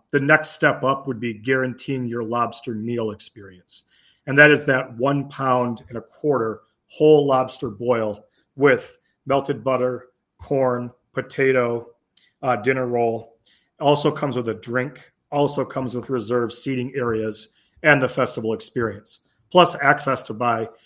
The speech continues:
anything else you'd like to a la carte. Uh, lobster macaroni and cheese, lobster bites, grilled shrimp skewers,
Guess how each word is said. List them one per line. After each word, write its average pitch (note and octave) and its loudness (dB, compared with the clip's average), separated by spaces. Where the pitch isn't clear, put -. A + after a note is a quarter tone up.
anything D3 2
else B2+ 0
you'd A#2+ -4
like A#2 -2
to A#2+ -6
a A2+ 0
la B2 -2
carte. E3+ -2
Uh, A#2+ 2
lobster C3 0
macaroni A#2 -6
and G#2+ -8
cheese, C3 -4
lobster B2 0
bites, B2 -2
grilled B2+ 2
shrimp B2 -4
skewers, B2+ -4